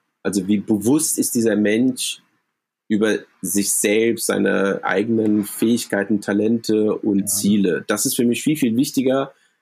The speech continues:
Speaker 1: als die fachlichen Fähigkeiten, weil ich der Meinung bin, fachliche Fähigkeiten kann man sich aneignen, aber das Bewusstsein über die eigenen Fähigkeiten und, und Talente und auch,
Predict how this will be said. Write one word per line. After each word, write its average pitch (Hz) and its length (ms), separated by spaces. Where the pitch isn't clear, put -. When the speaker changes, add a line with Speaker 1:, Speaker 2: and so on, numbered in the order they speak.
Speaker 1:
als 107 400
die 110 720
fachlichen 110 600
Fähigkeiten, - 680
weil 98 100
ich 98 100
der 104 80
Meinung 104 340
bin, 104 260
fachliche - 340
Fähigkeiten 101 500
kann - 120
man 95 140
sich - 200
aneignen, 101 640
aber 95 680
das - 380
Bewusstsein 110 560
über 101 200
die 98 160
eigenen 120 340
Fähigkeiten 107 800
und, 101 640
und 95 300
Talente 104 640
und 98 260
auch, 101 240